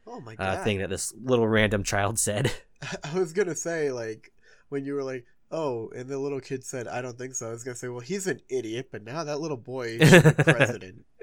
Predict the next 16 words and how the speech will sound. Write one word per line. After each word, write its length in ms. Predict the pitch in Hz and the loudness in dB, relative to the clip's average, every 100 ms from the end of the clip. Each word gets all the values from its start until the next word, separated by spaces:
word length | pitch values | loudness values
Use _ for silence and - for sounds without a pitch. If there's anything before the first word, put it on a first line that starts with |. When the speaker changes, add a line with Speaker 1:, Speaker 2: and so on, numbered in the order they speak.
| - _ _ _ - | -20 _ _ _ -14
Speaker 1:
because 500 | 110 110 104 107 107 113 - 269 - - - _ _ - | -12 -10 -12 -14 -18 -14 -2 -2 -2 -8 -8 _ _ -16
that's 220 | 185 - | -14 -10
so 500 | - 185 175 160 147 - | -6 -6 -6 -8 -14 -18
way 300 | 135 143 170 | -8 -4 -4
cooler 380 | - 165 160 147 | -6 -8 -4 -4
than 160 | 139 | -6
I 220 | 110 120 | -6 -6
would. 180 | 147 113 | -6 -8
I 120 | 104 131 | -8 -6
would 220 | 135 117 | -8 -8
never 280 | 117 110 104 | -12 -10 -12
have 100 | - | -12
thought 280 | 98 95 | -14 -10
that. 300 | 98 98 113 - _ _ _ _ _ - | -8 -8 -10 -18 _ _ _ _ _ 0
Speaker 2:
<laughs> 440 | - - - 170 | 0 0 2 2
Speaker 1:
Like, 280 | 131 120 107 | 2 -6 -10